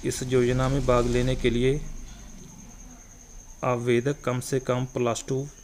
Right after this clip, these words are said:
पास होना चाहिए और उसके साथ साथ उसके पास ग्रेजुएट या पोस्ट ग्रेजुएट की डिग्री भी होनी चाहिए। केवल बेरोजगार युवा ही इस योजना के लिए आवे-, आवेदन कर सकते हैं।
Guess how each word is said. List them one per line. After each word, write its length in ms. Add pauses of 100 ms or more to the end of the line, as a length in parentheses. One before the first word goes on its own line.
(220)
पास 260
होना 200
चाहिए 460 (800)
और 240
उसके 380
साथ 220
साथ 280 (200)
उसके 260
पास 300
ग्रेजुएट 600
या 140
पोस्ट 420
ग्रेजुएट 560 (1040)
की 100
डिग्री 360
भी 120
होनी 220
चाहिए। 360 (1120)
केवल 320
बेरोजगार 580
युवा 280
ही 160
इस 140
योजना 360
के 120
लिए 160
आवे-, 440
आवेदन 400
कर 180
सकते 340
हैं। 340